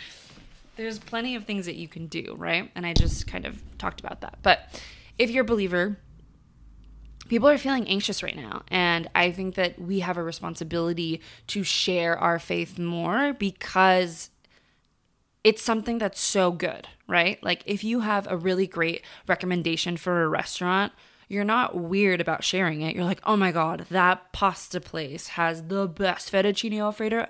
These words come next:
ever. You have to go." And the, like, ambiance is great. They have great wi-, like, you have no fear about telling anybody about it. So why is it that when it comes to our faith or our relationship with God,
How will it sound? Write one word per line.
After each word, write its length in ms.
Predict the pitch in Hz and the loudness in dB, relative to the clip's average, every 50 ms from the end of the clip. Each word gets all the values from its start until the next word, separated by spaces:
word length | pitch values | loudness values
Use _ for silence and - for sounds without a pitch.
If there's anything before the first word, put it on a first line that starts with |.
| - - | -6 -6
ever. 320 | 165 156 - 85 67 64 - - - - - | -6 -6 -6 -8 -12 -14 -14 -16 -18 -18 -8
You 140 | - 196 202 | -2 -2 -2
have 340 | 160 - - 185 175 - - | -2 2 2 2 2 2 0
to 80 | 240 214 | -4 -2
go." 340 | 190 175 123 85 123 117 - - - - - - | 0 0 2 2 0 0 -2 -8 -16 -18 -10 -2
And 360 | - 196 196 180 175 170 170 170 - - - - _ | 0 2 4 4 2 0 -2 -8 -12 -18 -20 -20 _
the, 280 | - 180 170 160 160 160 | 0 2 2 2 2 0
like, 300 | 160 156 - - - - | -2 -4 -6 -8 0 4
ambiance 500 | 220 226 214 208 220 202 190 185 - 175 | 4 4 6 4 4 2 2 0 -4 -6
is 140 | 165 160 165 | -8 -10 -10
great. 320 | - - 285 262 254 247 | -8 -4 -2 -2 -2 -2
They 80 | - 175 | -4 -4
have 220 | 170 180 - - | -4 -8 -12 -10
great 180 | - - - - | -8 -8 -6 -4
wi-, 160 | 226 269 - | -4 -4 -2
like, 200 | - 233 220 - | -2 -2 -2 0
you 100 | 254 277 | 2 2
have 120 | 294 226 220 | 2 2 0
no 260 | 214 214 208 220 214 | 0 0 0 0 -2
fear 480 | - - - - 196 220 247 196 160 | -4 -10 -6 -4 -2 0 2 2 0
about 240 | 156 160 160 - - | 2 0 -2 -2 -2
telling 360 | - - - 202 233 233 180 | -8 -6 -4 -4 -2 -2 -2
anybody 320 | 156 151 151 - - - - | -2 -4 -6 -8 -10 -12 -10
about 260 | - - - - - | -8 -8 -8 -6 -6
it. 260 | 127 113 - - 196 | -8 -8 -10 -10 -8
So 180 | - - 196 185 | -4 0 0 2
why 260 | 180 196 202 220 233 | 4 6 6 6 4
is 220 | 220 208 196 185 | 2 0 -2 -4
it 80 | 196 190 | -6 -4
that 140 | - 175 170 | -4 -4 -4
when 80 | 170 | -4
it 80 | - - | -8 -8
comes 260 | - 180 175 165 - | -8 -8 -6 -6 -6
to 100 | - 165 | -6 -4
our 140 | - 156 160 | -4 -4 -6
faith 400 | - - 160 160 160 165 - - | -4 -6 -4 -4 -4 -6 -6 -6
or 280 | 160 160 165 160 156 - - - - - _ | -6 -4 -4 -4 -4 -6 -14 -20 -20 -14 _
our 140 | - 180 175 | -2 0 0
relationship 760 | 156 170 156 147 160 160 151 - 175 165 143 - 165 - - | 0 0 -2 0 0 0 0 -2 -2 -4 -4 -4 -4 -6 -6
with 200 | 170 156 - - | -8 -10 -8 -2
God, 400 | - 165 156 151 151 151 156 - | 0 2 2 4 2 0 -2 -4